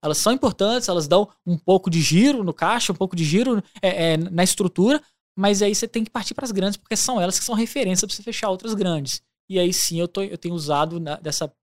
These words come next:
dessa proximidade comercial aí pra poder, é, fechar contrato com novas empresas.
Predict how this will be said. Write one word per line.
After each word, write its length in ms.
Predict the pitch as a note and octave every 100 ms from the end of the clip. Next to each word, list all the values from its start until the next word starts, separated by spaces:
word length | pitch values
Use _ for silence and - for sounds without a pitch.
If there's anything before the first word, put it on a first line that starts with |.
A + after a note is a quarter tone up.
| _ _
dessa 200 | C#3 -
proximidade 640 | - D#3 - D#3 C#3 C#3+ -
comercial 760 | - D3+ C#3+ - D3+ C#3 C#3+
aí 120 | C3 C3+
pra 180 | -
poder, 720 | D3+ E3+ D#3 C#3+ D#3+ E3 C#3+ - _ _ _ -
é, 140 | C3
fechar 300 | - D#3 D3
contrato 380 | - D#3 D3+ -
com 80 | D3
novas 240 | C#3+ D3
empresas. 320 | D3+ B2+ A#2